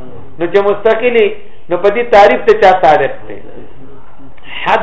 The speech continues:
د اسم. اسم هغه کلمې ته و چې دلالت کوي په یوه معنا چې معنا مستقله بالمفهومیت وي. دلته کوم دی؟ الفون دلالت وکړه په یوه معنا، لامون، میمون دلالت وکړه په یوه معنا چې هغه معنا مستقل بال څه شی نه مفهومیت ده. نو په کار ده چې څه ورته ووایي؟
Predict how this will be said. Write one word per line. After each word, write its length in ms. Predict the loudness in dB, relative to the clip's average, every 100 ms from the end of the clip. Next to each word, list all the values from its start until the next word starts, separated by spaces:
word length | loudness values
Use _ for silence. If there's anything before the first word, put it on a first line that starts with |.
| 4
د 60 |
اسم. 340 | 6 6 2 -4 -6 -10 -2
اسم 320 | 2 4 4 4
هغه 200 | 4 4
کلمې 400 | 0 0 0 2
ته 120 | 4
و 80 | 2
چې 140 | 2
دلالت 320 | 4 4 4 2
کوي 140 | 0
په 100 | 2
یوه 140 | 2
معنا 240 | 2 2 2
چې 260 | 4 2
معنا 200 | 4 4 2
مستقله 500 | 2 0 2 4 4
بالمفهومیت 680 | 2 -2 -6 -6 -6 -6 -4
وي. 80 |
دلته 280 | -2 0 0
کوم 180 | 0 0 4
دی؟ 100 | 4 4
الفون 400 | 2 2 -2 2
دلالت 320 | 4 4 2
وکړه 200 | 0 -2
په 80 | 0
یوه 160 | 2
معنا، 280 | 2 2 2 4
لامون، 400 | 4 2 0 -4
میمون 420 | -2 0 0 -2 -6 -10 -10 0
دلالت 420 | 4 6 6 6
وکړه 220 | 2 0
په 100 | 2
یوه 140 | 2
معنا 220 | 2 4 4
چې 120 | 4
هغه 140 | 2 4
معنا 220 | 4 4
مستقل 400 | 2 2 2 2
بال 160 | 0 -2
څه 120 | -4
شی 140 | 0
نه 80 | 0
مفهومیت 500 | -2 -4 -6 -6 -8
ده. 220 | -8 -8 -4
نو 100 | 0
په 100 | 2
کار 200 | 4 6
ده 120 | 6
چې 220 | 6 4
څه 120 | 0 4
ورته 220 | 6 6
ووایي؟ 320 | 6 6 4